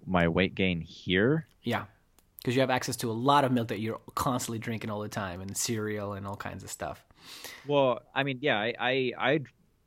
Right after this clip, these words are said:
Speaker 1: so all of my weight gain has basically come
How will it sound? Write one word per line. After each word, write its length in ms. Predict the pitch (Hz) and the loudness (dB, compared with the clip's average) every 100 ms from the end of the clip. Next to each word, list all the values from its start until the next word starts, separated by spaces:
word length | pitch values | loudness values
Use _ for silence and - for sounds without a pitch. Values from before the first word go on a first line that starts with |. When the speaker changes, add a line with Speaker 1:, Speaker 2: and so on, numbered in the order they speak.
| _ _ _ _ - | _ _ _ _ -12
Speaker 1:
so 420 | - 143 117 - _ _ - | 4 6 6 0 _ _ 2
all 120 | 147 | 4
of 60 | 170 | 4
my 120 | 113 | 4
weight 300 | 107 113 123 | 4 4 4
gain 180 | 113 95 | 2 0
has 80 | 92 | -2
basically 280 | 98 101 | -4 -4
come 300 | 90 113 98 | -2 0 0